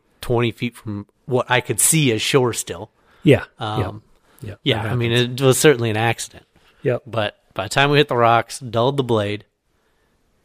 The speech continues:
Speaker 1: and then we had
Speaker 2: So
Speaker 1: to use a little extra pressure to dig holes after
Speaker 2: Yeah,
Speaker 1: that.
Speaker 2: and that, that's kind of the downside to a laser bit, which we, we went back and forth and talked about that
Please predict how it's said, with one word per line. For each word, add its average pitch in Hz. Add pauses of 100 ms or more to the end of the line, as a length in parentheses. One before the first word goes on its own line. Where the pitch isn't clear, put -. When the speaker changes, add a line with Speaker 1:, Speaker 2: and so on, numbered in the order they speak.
(200)
Speaker 1:
and 113
then 110
we 120
had 113
Speaker 2:
So 160
Speaker 1:
to 147
use 120
a 113
little 180
extra 185
pressure 131 (480)
to -
dig 123
holes 120
after 92
Speaker 2:
Yeah, 151
Speaker 1:
that. 113
Speaker 2:
and 135
that, 151
that's 156
kind 190
of 156
the 131
downside 135
to 135
a -
laser 117
bit, 110
which 127 (320)
we, 180
we 151 (120)
went 147
back 113
and 104
forth 107
and 113
talked 107
about 101
that 101